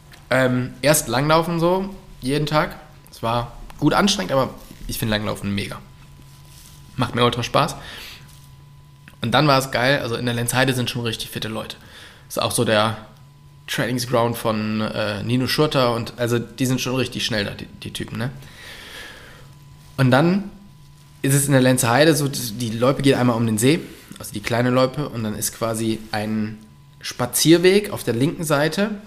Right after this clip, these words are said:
der komplett beschneit ist, und auf der rechten Seite ist so die Langlaufloipe. Und ich hatte halt den Max dabei, also meinen Hund, und ich hab für den halt so ein, so ein Ziehgeschirr, was er anzieht, dann halt so eine,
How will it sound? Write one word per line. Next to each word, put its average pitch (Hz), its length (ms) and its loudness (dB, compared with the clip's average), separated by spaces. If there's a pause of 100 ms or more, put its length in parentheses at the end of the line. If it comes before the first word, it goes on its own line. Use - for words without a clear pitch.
der 120 180 -2
komplett 135 320 -4
beschneit 156 360 2
ist, - 160 -4
und - 220 -8 (300)
auf - 100 -10
der 127 100 -2
rechten 135 280 -2
Seite 123 240 0
ist 117 120 -4
so 123 60 -4
die 113 100 0
Langlaufloipe. 107 600 -2 (1300)
Und 123 260 2
ich 123 120 0
hatte 139 160 2
halt 131 140 4
den 123 100 2
Max 143 240 2
dabei, 113 200 2
also 117 160 0
meinen 110 180 0
Hund, 117 400 0
und 113 180 -6
ich 110 120 -6
hab 120 120 -6
für 110 100 -4
den 117 220 0
halt 113 120 -4
so 110 100 -2
ein, 107 440 -6
so - 160 -10
ein 101 80 -8
Ziehgeschirr, 175 720 4 (360)
was 120 120 -4
er 139 200 2
anzieht, 165 400 -2
dann 120 120 0
halt 113 100 -2
so 120 80 -6
eine, 110 240 0